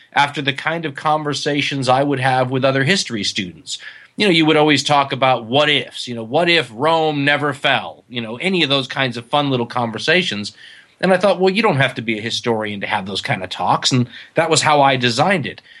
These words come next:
It grew over time into something much more complicated and in-depth and everything else. And hope-, hopefully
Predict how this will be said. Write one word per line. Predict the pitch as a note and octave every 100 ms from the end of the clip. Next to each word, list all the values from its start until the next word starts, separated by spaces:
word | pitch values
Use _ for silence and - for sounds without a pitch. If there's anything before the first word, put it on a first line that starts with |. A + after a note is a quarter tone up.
| - _
It | D#3 C#3
grew | B2+ F#3+ G3+ F3+
over | C#3 C#3
time | C#3 C#3+ C#3+
into | C3+ A2+
something | - C3+ C3 A#2+
much | B2 C3+
more | C#3+ B2
complicated | - B2 A#2+ A#2+ - A#2+ A2+ A2+
and | G2+ F#2+ - A#2 -
in-depth | C3+ C3 A#2 B2 A#2 A#2 -
and | A#2+
everything | A#2+ B2 A#2+ A#2+
else. | B2 A2+
And | A2
hope-, | B2 F3+ -
hopefully | - A3 A3 C#3 G#2 C3